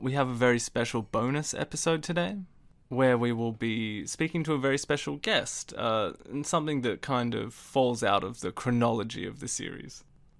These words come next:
A, uh, standalone episode, if you will. I'll be talking to Doctor Tom Chandler of Monash University, where I got my undergrad degree.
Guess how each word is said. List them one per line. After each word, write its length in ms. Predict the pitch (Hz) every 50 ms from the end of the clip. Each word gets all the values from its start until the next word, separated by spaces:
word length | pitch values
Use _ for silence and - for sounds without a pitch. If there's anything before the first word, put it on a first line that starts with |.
| -
A, 200 | - 123 127 123
uh, 320 | 123 123 123 123 127 120 117 117 -
standalone 960 | - - - - 170 165 151 147 143 127 123 117 117 110 107 69 - - - - -
episode, 640 | 117 - - 113 107 - 113 107 98 - - - -
if 160 | - - -
you 80 | - 50
will. 300 | - 50 - - 127 - - _ - - - - - - - -
I'll 120 | - 131 131
be 80 | 147
talking 360 | 143 - 170 170 170 - 180 175
to 100 | - 156
Doctor 420 | 135 113 135 131 131 - - 143
Tom 640 | 127 - - - - - 131 123 123 123 123 127 123
Chandler 640 | - - - 123 117 117 120 123 113 - - - -
of 240 | - 117 113 104 -
Monash 560 | 120 113 117 120 117 120 120 117 117 - -
University, 800 | 113 113 120 120 107 92 92 113 - - - - - - - 123 - - - _ _ - - _ _ - 117
where 160 | - 110 92
I 100 | 90 82
got 200 | - - 80 -
my 240 | - 120 123 143 139
undergrad 420 | 123 120 120 123 117 131 131 131 127
degree. 380 | 123 127 - 143 165 - 269